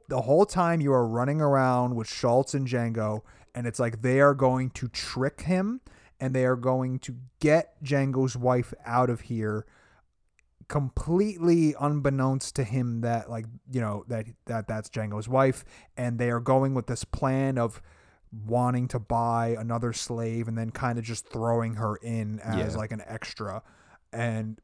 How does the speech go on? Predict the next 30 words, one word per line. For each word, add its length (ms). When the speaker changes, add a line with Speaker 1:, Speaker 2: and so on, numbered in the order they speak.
Speaker 1:
in 120
reality, 520
she's 540
the 100
real 320
one 180
that 100
they 120
want, 360
right? 300
And 200
Calvin 360
finds 300
out, 300
and 120
Calvin 460
wins. 500
Speaker 2:
Mm-hmm. 200
Speaker 1:
He 500
essentially 520
says, 400
"If 180
you 140
want 340
her, 140
then 140
you 180
have 140
to 80
pay 500